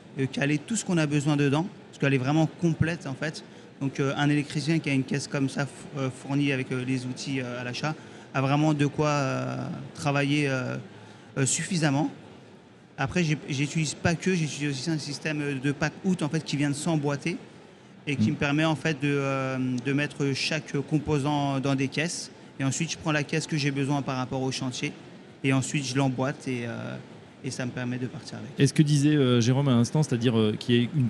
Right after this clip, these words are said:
Speaker 2: co-construction, que vous nous disiez, vous, par exemple, il y a des choses que vous aimiez bien, le fait que ça soit, la poignée soit aimantée, vous pouviez poser votre lumière, et cetera.
Speaker 1: Ouais.
Speaker 2: Ça, c'est des petites choses, finalement, il fallait y penser, quoi.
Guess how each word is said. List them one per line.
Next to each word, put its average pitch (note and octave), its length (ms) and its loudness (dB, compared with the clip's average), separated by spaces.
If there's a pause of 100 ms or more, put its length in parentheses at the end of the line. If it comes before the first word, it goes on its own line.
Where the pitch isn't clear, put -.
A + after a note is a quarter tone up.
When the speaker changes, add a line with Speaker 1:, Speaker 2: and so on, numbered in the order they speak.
(100)
Speaker 2:
co-construction, C#3+ 1040 2
que A2+ 460 2 (360)
vous A#2+ 60 6
nous C3 80 8
disiez, B2+ 240 6
vous, C#3+ 140 2
par B2 180 4
exemple, B2+ 220 2
il C3 40 2
y A#2+ 40 6
a - 20 2
des A2 100 2
choses C3+ 200 0
que - 80 0
vous A2+ 220 4
aimiez A#2 220 6
bien, B2 220 4
le B2 100 6
fait - 140 0
que G#2+ 80 -8
ça A2+ 100 0
soit, A2+ 220 2
la G#2+ 100 4
poignée A2+ 260 2
soit A#2 180 0
aimantée, A#2 360 4
vous A#2 60 -4
pouviez A2 280 4
poser A2 240 2
votre G#2+ 240 0
lumière, A#2 280 4
et A2+ 60 0
cetera. A#2 320 2
Speaker 1:
Ouais. D3 60 0 (360)
Speaker 2:
Ça, C#3 80 0
c'est C3 120 0
des A#2+ 120 4
petites C3+ 220 -6
choses, F3 320 6
finalement, C3+ 280 2
il D3 40 2
fallait C3 160 4
y B2+ 60 2
penser, B2+ 300 2
quoi. F#2+ 200 -2